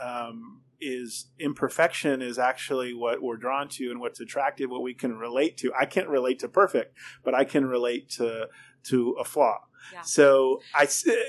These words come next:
Speaker 1: so I see
Speaker 2: No, and, and, and, you know, honestly, if, if you guys are looking, thanks. Uh, but just know that on the front page it says,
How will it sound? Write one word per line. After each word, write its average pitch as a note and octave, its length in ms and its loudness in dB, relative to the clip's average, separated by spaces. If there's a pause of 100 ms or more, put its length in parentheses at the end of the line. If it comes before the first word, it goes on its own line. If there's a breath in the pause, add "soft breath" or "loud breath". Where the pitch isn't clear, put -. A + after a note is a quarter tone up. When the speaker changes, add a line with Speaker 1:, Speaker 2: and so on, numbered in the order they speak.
(100)
Speaker 1:
so G3 180 6
I A3 100 8
see A#3 380 0
Speaker 2:
No, G#3+ 60 2
and, F#3+ 340 4
and, A#3 160 0
and, B3+ 160 0
you B3+ 80 -4
know, A#3+ 100 4
honestly, G#3+ 440 2
if, F#3 80 -10 (120)
if G3+ 160 -2
you A3+ 100 -8
guys G3+ 200 4
are G#3+ 240 6
looking, F3+ 540 -4 (320)
thanks. - 500 -10
Uh, F#3+ 280 4
but F3+ 120 2
just A#3 200 -8
know A#3 120 6
that G#3+ 100 8
on F#3+ 60 6
the F#3+ 80 0
front G3 240 0
page A#3 240 0
it F3+ 100 -6
says, E3+ 680 -2